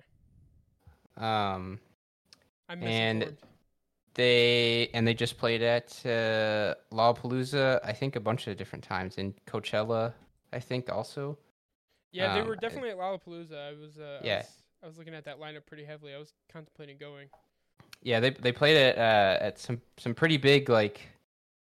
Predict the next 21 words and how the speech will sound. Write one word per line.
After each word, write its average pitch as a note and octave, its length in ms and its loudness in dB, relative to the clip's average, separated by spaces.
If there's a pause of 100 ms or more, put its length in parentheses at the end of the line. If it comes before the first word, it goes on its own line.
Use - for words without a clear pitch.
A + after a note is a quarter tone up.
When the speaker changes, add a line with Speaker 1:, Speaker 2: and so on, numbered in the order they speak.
(560)
Speaker 1:
I - 80 -8
guess, A#2 200 0
mainstream A#2 600 2
shows. B2 720 -2 (120)
Speaker 2:
Yeah. C#3+ 140 -12 (140)
Speaker 1:
Um, G2 520 -2 (800)
you A#2 100 -8
know, G#2+ 140 0
a - 20 2
lot G#2+ 160 6
of G#2+ 60 -2
people A#2 200 -2
don't A2 160 0
call G#2 180 -2
this G#2 160 -8
a - 20 -4
mainstream G#2 720 -4 (160)
kind A2+ 200 -2
of G2 60 -2
band, G#2 340 0
but, G2+ 260 -4